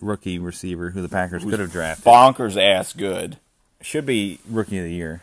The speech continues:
Speaker 1: honestly.
Speaker 2: He's a
Speaker 1: And
Speaker 2: freak, but
Speaker 1: Yeah.
Speaker 2: I feel like he's gonna get hurt. <laughs>
Speaker 1: Anyway, so what about Davante Adams, best receiver in the N F L?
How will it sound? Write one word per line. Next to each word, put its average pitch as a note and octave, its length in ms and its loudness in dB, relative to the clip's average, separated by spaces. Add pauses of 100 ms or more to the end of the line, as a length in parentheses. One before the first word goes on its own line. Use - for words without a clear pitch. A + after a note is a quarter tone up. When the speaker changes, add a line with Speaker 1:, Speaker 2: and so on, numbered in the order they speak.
Speaker 1:
honestly. F2+ 460 -12
Speaker 2:
He's G#2+ 160 -10
a - 60 -2
Speaker 1:
And E2 140 -8
Speaker 2:
freak, G2+ 420 -6 (220)
but G2 180 -2
Speaker 1:
Yeah. F#2 140 -6
Speaker 2:
I G2 120 -8
feel D#3 260 -2
like A2 360 2 (420)
he's G2+ 240 -6
gonna F#2+ 180 -6
get D#2 160 -12
hurt. D2 220 -16 (400)
<laughs> - 80 -8 (1300)
Speaker 1:
Anyway, G#2+ 300 4 (380)
so B2 360 6 (720)
what G#2+ 120 -4
about G2+ 180 -2
Davante F2+ 340 -4
Adams, F2+ 260 -4
best F2 240 -4
receiver F2 320 -8
in D#2+ 80 -6
the D#2+ 60 -6
N D#2+ 100 -6
F D2+ 140 -10
L? G#2+ 260 -8